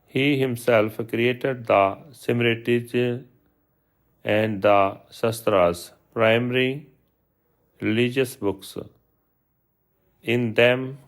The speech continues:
classified sin and virtue, I ill told what is sin and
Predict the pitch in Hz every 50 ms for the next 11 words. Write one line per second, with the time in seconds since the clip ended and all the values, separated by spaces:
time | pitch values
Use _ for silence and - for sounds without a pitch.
0 | _ _ _ - 120 117 113 117 117 - 139 135 - - 127 117 113 113 110 117
1 | 117 113 117 - - 127 123 127 131 139 147 117 113 107 104 104 104 104 107 101
2 | 101 101 101 98 - - 117 113 117 117 120 117 - _ _ _ _ _ _ _
3 | _ _ _ _ _ _ - 104 107 107 92 98 101 101 104 104 104 - 127 123
4 | 127 131 135 131 131 139 156 151 147 - - _ _ _ _ _ _ _ _ _
5 | _ _ _ _ _ _ _ _ _ _ - 101 95 107 113 120 123 127 127 131
6 | 131 123 123 - _ _ _ - 123 127 127 - - _ _ _ - 107 107 113
7 | 113 113 - - 123 131 - _ _ _ _ _ _ - - - - 117 120 123
8 | 131 151 107 - - 78 - 98 107 104 104 101 98 98 98 98 101 101